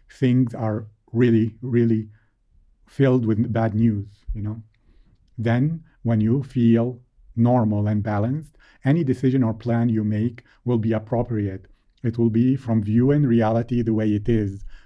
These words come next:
rather than viewing it worse than that, than it should be because of the negative stress running through the person's veins.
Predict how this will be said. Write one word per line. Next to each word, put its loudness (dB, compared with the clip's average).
rather -2
than 0
viewing 0
it -2
worse -2
than -2
that, -2
than 0
it -4
should -4
be 0
because -4
of -6
the -4
negative -4
stress -4
running -2
through -6
the -4
person's -6
veins. -6